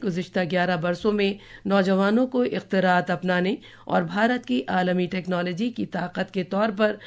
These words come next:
پوزیشن کو مستحکم کرنے میں بااختیار بنایا ہے۔ مائی گورنمنٹ انڈیا کے ذریعے سوشل میڈیا کے ایک پوسٹ پر جواب دیتے ہوئے جناب مودی نے کہا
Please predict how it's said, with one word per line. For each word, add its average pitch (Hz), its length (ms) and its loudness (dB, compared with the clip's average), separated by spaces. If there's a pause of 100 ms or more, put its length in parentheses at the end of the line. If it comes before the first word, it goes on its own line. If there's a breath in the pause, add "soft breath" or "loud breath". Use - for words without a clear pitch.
(260 loud breath)
پوزیشن 240 500 2
کو 240 140 -2
مستحکم 196 520 0
کرنے 214 380 2
میں - 480 -4
بااختیار 202 600 4
بنایا 175 460 0
ہے۔ 180 140 -4 (420 loud breath)
مائی 202 340 6
گورنمنٹ 254 380 2 (680 soft breath)
انڈیا 254 480 4 (120)
کے 226 120 4
ذریعے 196 400 2
سوشل 233 380 0
میڈیا 233 340 4
کے 240 140 -4
ایک 226 180 -2
پوسٹ 254 300 -2
پر 220 180 0 (600 soft breath)
جواب 214 380 4
دیتے 220 220 6
ہوئے 233 240 0
جناب 220 300 0
مودی 226 300 4
نے 240 120 2
کہا 226 340 -2